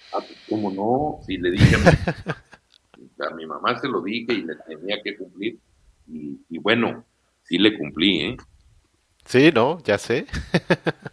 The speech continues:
Speaker 2: Y bueno, ahí, eh, empieza todo, y, y cuando nace Sebastián ya estaba con el tema de la escultura, obviamente. ¿Cuándo
Speaker 1: Sí,
Speaker 2: fue
Speaker 1: a,
Speaker 2: ese
Speaker 1: a
Speaker 2: cambio
Speaker 1: pro-,
Speaker 2: de pintura a
Speaker 1: a
Speaker 2: escultura?
Speaker 1: propósito, a propósito, ayer, más bien hoy,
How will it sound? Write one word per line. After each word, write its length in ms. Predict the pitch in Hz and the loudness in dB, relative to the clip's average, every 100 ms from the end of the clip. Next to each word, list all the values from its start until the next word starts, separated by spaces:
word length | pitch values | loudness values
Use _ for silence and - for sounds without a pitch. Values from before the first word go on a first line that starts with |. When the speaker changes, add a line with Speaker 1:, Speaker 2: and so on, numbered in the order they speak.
| _ - - - - - - | _ -20 -18 -14 -12 -12 -4
Speaker 2:
Y 180 | 160 143 | 6 12
bueno, 240 | 147 143 | 12 12
ahí, 380 | 131 135 151 170 | 12 12 8 2
eh, 800 | 156 127 123 123 120 117 117 120 | 2 4 6 6 6 4 4 2
empieza 500 | 113 - 135 165 139 | 0 6 10 10 8
todo, 240 | - 139 143 | 4 6 4
y, 60 | - | 2
y 540 | 151 175 165 160 156 | -4 -4 0 2 2
cuando 480 | - 156 156 156 156 | 4 6 8 8 8
nace 340 | 165 185 220 | 6 6 4
Sebastián 520 | - 160 139 - 170 139 | 0 4 4 4 -2 6
ya 140 | 147 | 8
estaba 400 | 147 - 143 135 | 8 6 6 6
con 140 | 117 107 | 2 -4
el 100 | - | -2
tema 240 | 123 117 | -2 0
de 80 | 101 | -2
la 60 | |
escultura, 520 | 104 - 123 175 196 127 | -4 -4 -2 0 4 4
obviamente. 440 | 127 156 170 - | 2 -2 -6 0
¿Cuándo 240 | - 175 160 | 6 6 6
Speaker 1:
Sí, 60 | |
Speaker 2:
fue 200 | - 160 | 4 6
Speaker 1:
a, 20 | 160 | 6
Speaker 2:
ese 260 | 147 - | 2 0
Speaker 1:
a 60 | - | 4
Speaker 2:
cambio 320 | 151 143 123 | 4 6 2
Speaker 1:
pro-, 60 | 104 | 2
Speaker 2:
de 100 | 101 | -2
pintura 380 | 117 117 98 | -2 2 4
a 20 | 123 | 4
Speaker 1:
a 20 | |
Speaker 2:
escultura? 440 | 104 104 - 123 | 2 -2 2 4
Speaker 1:
propósito, 580 | 127 113 107 - 104 104 - | 4 0 -6 -4 -4 -2 -4
a 120 | 82 | -6
propósito, 840 | - - - 95 - 95 - 104 - _ _ _ _ - - - _ _ _ | -4 -8 -4 -4 -4 -12 -8 -10 -12 _ _ _ _ -20 -20 -20 _ _ _
ayer, 720 | - 87 82 95 110 113 107 - - - - 85 | -8 -8 -6 2 4 2 0 -10 -18 -16 -16 -10
más 240 | 101 110 | -6 -6
bien 220 | 107 110 104 | -4 -6 2
hoy, 380 | 120 131 110 | 4 6 2